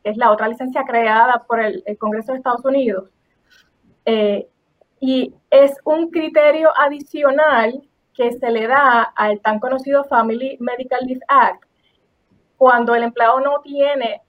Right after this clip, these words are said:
quien le cuide a su niño, y en este caso, como estamos ahora mismo, puede ser que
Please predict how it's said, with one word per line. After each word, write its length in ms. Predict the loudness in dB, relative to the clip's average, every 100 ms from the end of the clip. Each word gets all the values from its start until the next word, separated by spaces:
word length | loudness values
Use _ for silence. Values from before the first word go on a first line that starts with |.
| _ _ _ _ _
quien 260 | -4 -2 0
le 100 | -2
cuide 200 | 0 0
a 60 | -2
su 120 | -4
niño, 380 | -10 -4 -2 -2
y 240 | -6 -8 -6
en 80 | -6
este 320 | -8 -6 -2
caso, 460 | 0 0 0 -2 0
como 280 | -2 0
estamos 340 | -4 -4 -6 -2
ahora 240 | 0 0
mismo, 340 | 0 -4 -4 -4
puede 220 | -4 -4
ser 180 | -4 -4
que 160 | -6